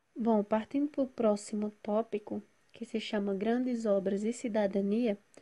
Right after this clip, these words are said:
Freire vai tratar esse tópico aqui, principalmente do governo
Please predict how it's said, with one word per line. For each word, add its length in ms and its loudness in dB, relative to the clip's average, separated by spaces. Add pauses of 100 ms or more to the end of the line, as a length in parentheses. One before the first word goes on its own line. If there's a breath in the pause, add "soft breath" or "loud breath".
(380 loud breath)
Freire 480 2
vai 160 2
tratar 680 -6 (220)
esse 240 -4
tópico 480 -4
aqui, 560 -4
principalmente 1120 -2 (440 soft breath)
do 160 -4
governo 600 4